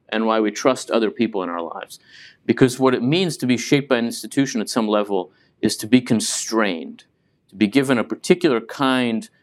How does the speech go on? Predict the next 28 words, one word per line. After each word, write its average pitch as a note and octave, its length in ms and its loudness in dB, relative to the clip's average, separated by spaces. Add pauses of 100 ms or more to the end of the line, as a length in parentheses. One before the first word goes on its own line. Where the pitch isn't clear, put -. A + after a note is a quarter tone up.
(180)
of G2+ 220 2
form C3+ 600 0
that G#2+ 260 0
answers C#3 560 0
to B2+ 140 0
an A2 80 0
idea G#2+ 360 2
of A2 120 -4
integrity, F#2+ 680 -4 (140)
right? G#2+ 260 2
So A2 400 0 (300)
we B2 100 6
trust E3 520 0
a A2+ 80 0
business B2+ 680 0 (320)
when A#2 220 2
it A2+ 120 0
seems E3+ 380 2
like B2 240 2
it's A#2+ 120 -4
a A2+ 40 -2
business C3 460 0
that A2 120 -4
shapes - 380 2
the A#2 100 0
people C3 300 2
within A2 320 0
it F#2+ 160 -4